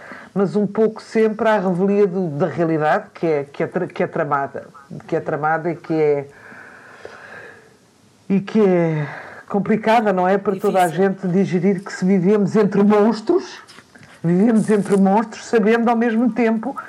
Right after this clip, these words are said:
Speaker 1: que a maioria das pessoas o não é. Mas é difícil às vezes não desconfiar do parceiro, não é? Porque é tal a, a profusão e divulgação de notícias do negro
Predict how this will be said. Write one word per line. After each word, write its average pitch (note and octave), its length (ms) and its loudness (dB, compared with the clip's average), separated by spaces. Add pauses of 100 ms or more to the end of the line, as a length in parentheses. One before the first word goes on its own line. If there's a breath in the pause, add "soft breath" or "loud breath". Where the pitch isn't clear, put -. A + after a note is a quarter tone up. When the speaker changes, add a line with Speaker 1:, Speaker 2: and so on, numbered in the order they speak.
(440 loud breath)
Speaker 1:
que A#3+ 100 -2
a - 20 2
maioria G3+ 380 2
das G3 140 0
pessoas G#3 380 -2
o B3+ 100 4
não A#3+ 360 4
é. E3 220 2 (560 loud breath)
Mas F3 180 0
é A3+ 80 4
difícil C4 500 0
às B3+ 220 4
vezes A3 380 0
não B3 260 2
desconfiar B3 640 0
do A3+ 120 -8
parceiro, G#3 580 -2
não E3 120 -2
é? E3+ 180 -6 (340 loud breath)
Porque - 220 -4
é G3+ 60 0
tal A3 360 4
a, E3+ 240 2 (420 loud breath)
a F3 80 -4
profusão F#3+ 680 0
e G3 60 2
divulgação G#3+ 680 0
de E3+ 100 -4
notícias G#3 580 0
do D#3+ 240 -2
negro F#3+ 580 2